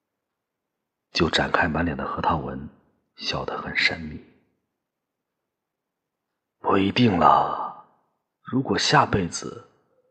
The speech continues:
我托生成了大官财主，就去找你，让你好好的跟我享享福。如果，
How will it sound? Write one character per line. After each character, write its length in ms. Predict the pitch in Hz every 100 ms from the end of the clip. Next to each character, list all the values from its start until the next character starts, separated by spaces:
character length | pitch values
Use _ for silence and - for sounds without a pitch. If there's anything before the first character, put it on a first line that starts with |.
| _ _
我 180 | - - -
托 240 | - 95
生 160 | 104 95
成 160 | -
了 100 | 87
大 220 | - - 78
官 240 | 101 104
财 380 | - - 139 127
主， 240 | - - - _ _ _ _ _ _ _ -
就 160 | -
去 140 | - -
找 320 | - - -
你， 160 | 87 - _ _ _ _ _ _ _ _ _ -
让 180 | 110 117
你 80 |
好 240 | 113 104 95
好 220 | 117 120
的 480 | 113 92 87 - - _ _ _
跟 220 | - 85
我 100 | 78
享 360 | 85 - 76 90
享 280 | - - -
福。 800 | - 139 156 175 170 - - - _ _ _ _ _ _ _ _ _ _
如 180 | - 80
果， 1000 | - - - - - - - - -